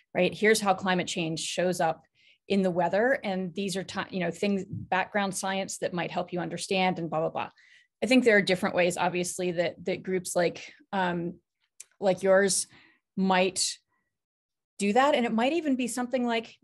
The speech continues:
hey, get together with a few of the conservation organizations in your town,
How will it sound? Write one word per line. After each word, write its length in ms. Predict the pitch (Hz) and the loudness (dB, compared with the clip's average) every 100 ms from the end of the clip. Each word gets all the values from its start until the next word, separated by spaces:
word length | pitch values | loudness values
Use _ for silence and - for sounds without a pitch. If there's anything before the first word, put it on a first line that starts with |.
| _ | _
hey, 180 | - 294 | -10 -6
get 240 | 247 247 262 | -4 -4 -4
together 320 | 269 285 285 | 0 2 4
with 380 | 269 247 - - | 4 2 -4 -8
a 80 | 226 | -8
few 580 | 214 - 226 277 143 - _ | -8 -6 -2 -2 -2 -8 _
of 200 | 196 185 | -2 0
the 80 | 185 | -2
conservation 920 | 196 190 185 - 185 175 175 190 175 | -2 -2 0 0 2 0 0 -4 -4
organizations 960 | 165 190 190 190 175 165 160 175 165 - | -2 -2 0 -4 -2 -4 -4 -6 -6 -6
in 160 | 185 175 | -2 0
your 140 | 170 | -2
town, 580 | - 151 147 156 233 | -4 -6 -4 -2 -4